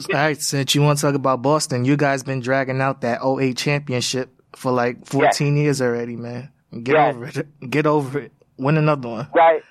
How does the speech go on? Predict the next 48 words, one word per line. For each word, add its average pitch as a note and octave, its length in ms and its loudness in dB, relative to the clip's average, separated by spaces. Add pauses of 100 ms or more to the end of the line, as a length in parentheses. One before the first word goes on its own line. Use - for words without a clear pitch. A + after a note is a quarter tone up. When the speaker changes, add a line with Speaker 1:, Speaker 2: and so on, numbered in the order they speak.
(460)
Speaker 2:
But F#3 180 0
you A#3 100 0
know A#3+ 200 4
the E3+ 80 2
good F3 260 0
thing F3 220 0
about D3 340 4
it, E3+ 200 -2
man? F3+ 240 -6 (260)
Look F#3 200 2
what A3 120 4
happened E3 480 0
with A2+ 200 -2
that. G#2 240 -2
And C#3 120 0
I G3+ 140 6
was G3 240 0
there. E3 300 2 (140)
I C3+ 120 4
don't F#3 180 2
know D#3+ 280 4
if - 100 -8
you D#3 280 0 (120)
ever C3+ 200 2
watched C3+ 380 2
the A2 60 -14
E C#3 240 0
S B2+ 80 0 (120)
P B2+ 80 -6
N A2+ 140 0
highlights, C3 480 4
Melo, A2+ 320 -4 (540)
but C4+ 160 2
the C3+ 80 2
players F3 420 4 (100)
called D3 260 4
me C#3+ 220 -4
from C3+ 180 -6
the B2 80 -4 (100)
seats. D#3 300 2
My B2 100 2
wife C3+ 340 4
was B2+ 120 -6 (100)
pregnant B2+ 340 2
with A#2 140 0
our A#2+ 240 2
second A#2+ 320 -4
child. D3 380 2